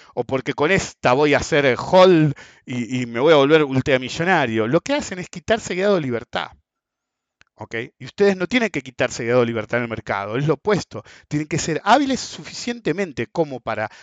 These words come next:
aprovechar el mercado, para con cada trade, cada posibilidad, como si yo hubiera hecho Habana con opciones y hubiera habido, es decir, generarse más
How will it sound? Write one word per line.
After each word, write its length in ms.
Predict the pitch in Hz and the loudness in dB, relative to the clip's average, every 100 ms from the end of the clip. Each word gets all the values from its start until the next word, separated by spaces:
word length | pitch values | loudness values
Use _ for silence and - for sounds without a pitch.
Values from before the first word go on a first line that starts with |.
| - _ | -20 _
aprovechar 680 | 127 - 139 139 - 208 | -4 0 0 2 2 0
el 100 | 208 | 0
mercado, 460 | 165 151 - 120 104 | -2 -6 -2 -2 -2
para 260 | - 113 107 | -6 -6 -6
con 260 | - 120 | -10 -14
cada 280 | 113 240 240 | -2 2 2
trade, 360 | - 131 107 101 - _ - | 0 -2 -4 -8 -20 _ -8
cada 260 | 156 156 | -2 -2
posibilidad, 960 | - - 120 - 120 120 160 185 117 104 _ _ _ | -4 -10 -12 -14 -10 -4 2 4 2 0 _ _ _
como 140 | 120 | -18
si 140 | - 127 | -16 -8
yo 160 | 151 | -4
hubiera 180 | 147 139 | 2 2
hecho 200 | 131 135 | 2 0
Habana 360 | 120 139 139 120 | 2 2 0 -6
con 160 | 117 | -8
opciones 440 | 117 - 156 131 - | -8 -6 -6 -6 -12
y 60 | |
hubiera 220 | 117 123 120 | -8 -4 -2
habido, 480 | 165 165 113 117 - - - | -2 -2 0 0 -2 -16 -16
es 220 | - 123 | -6 -6
decir, 200 | 160 127 | -6 -12
generarse 720 | - 208 208 214 233 254 233 196 | -4 -2 0 2 0 0 -4 -6
más 840 | 202 277 226 139 117 - - - | 0 2 4 0 -6 -10 -12 -16